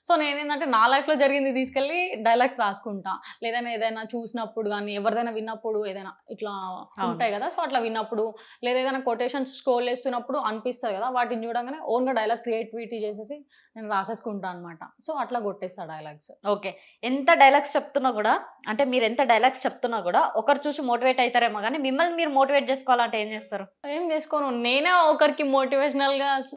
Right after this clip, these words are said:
Speaker 2: కానీ
Speaker 1: వేస్తున్నా
Speaker 2: మనకు కూడా
Speaker 1: కదా.
Speaker 2: బాధలు ఉంటాయి, మనకు కూడా ఎమోషన్స్ ఉంటాయి కదా.
Speaker 1: ఆ, అంటే ఉన్నా కానీ ఇప్పుడు ఎవరు చెప్పుకున్నా ఎవరు ఏం చేసే వాళ్ళు ఉండరు.
Speaker 2: ఆహా,
Speaker 1: So
Speaker 2: ఎలా,
Speaker 1: నా-
Speaker 2: ఎలా మోటివేట్ అవుతారు?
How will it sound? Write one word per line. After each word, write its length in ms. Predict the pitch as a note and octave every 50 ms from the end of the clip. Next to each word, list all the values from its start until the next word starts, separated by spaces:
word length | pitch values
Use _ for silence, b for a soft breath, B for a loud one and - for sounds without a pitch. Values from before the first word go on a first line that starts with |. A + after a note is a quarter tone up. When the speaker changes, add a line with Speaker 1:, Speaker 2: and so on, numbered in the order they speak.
| - -
Speaker 2:
కానీ 120 | D#4+ E4
Speaker 1:
వేస్తున్నా 240 | G4 A#4 G#4+ F4+ E4
Speaker 2:
మనకు 200 | E4 F#4+ F#4+ -
కూడా 140 | G#4+ G#4 G4
Speaker 1:
కదా. 80 | - F4
Speaker 2:
బాధలు 380 | D4 B3+ C4+ C#4+ D#4+ E4 E4+
ఉంటాయి, 240 | E4+ D#4+ D4+ F#4+ G4
మనకు 260 | E4+ C#4+ C4+ C#4+ C#4+
కూడా 140 | C#4 E4 D4+
ఎమోషన్స్ 540 | C4 A#3+ C4 C#4 C#4+ - E4 D#4 D#4 D4+ D#4
ఉంటాయి 300 | C#4 C4 C4 A#3 G3 F3+
కదా. 180 | F3+ F#3 A3+
Speaker 1:
ఆ, 420 | D#4+ C#4+ - - - - - - - -
అంటే 300 | - G3+ G#3 A3 A3 -
ఉన్నా 280 | C#4 C#4 C4+ C4+ C#4+ D4+
కానీ 180 | D#4 D#4+ D#4+ D#4+
ఇప్పుడు 200 | D#4 - B3 A#3+
ఎవరు 180 | A3 B3+ B3 C#4+
చెప్పుకున్నా 360 | C#4+ C#4+ C#4+ D#4 D4+ D4 D4
ఎవరు 220 | C4+ B3 B3+ C4 B3+
ఏం 140 | B3+ C4+
చేసే 240 | C4 C4+ C4 B3+ B3+
వాళ్ళు 220 | B3+ C4 C4 B3+ A#3+
ఉండరు. 340 | A#3 A3+ A3 G#3 G3+ G3 A#3
Speaker 2:
ఆహా, 120 | B3 F4+ G4
Speaker 1:
So 60 | C#4
Speaker 2:
ఎలా, 280 | B3 C4 D#4 F4+ F#4+
Speaker 1:
నా- 140 | F4+ - -
Speaker 2:
ఎలా 220 | A#3+ A#3 C#4 E4+ F4+
మోటివేట్ 460 | E4+ D4+ D4 - C#4+ C4+ C4+ C4 B3
అవుతారు? 440 | A3+ G#3+ G#3+ A3 G3+ G3 F#3+ F3+